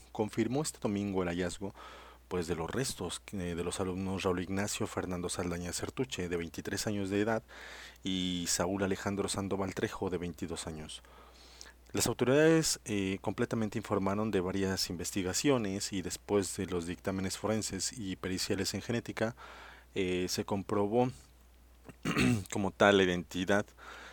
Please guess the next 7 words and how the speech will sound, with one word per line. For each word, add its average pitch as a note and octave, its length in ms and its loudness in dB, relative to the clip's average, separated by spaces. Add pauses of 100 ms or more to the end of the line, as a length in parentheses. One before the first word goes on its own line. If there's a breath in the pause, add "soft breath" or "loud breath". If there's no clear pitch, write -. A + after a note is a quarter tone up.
(160 loud breath)
de G#2 380 6
los F#2 160 2
cuerpos F#2+ 460 2
de F2+ 80 2
ambos F2 260 0
jóvenes F2+ 380 -2
desaparecidos. - 920 -4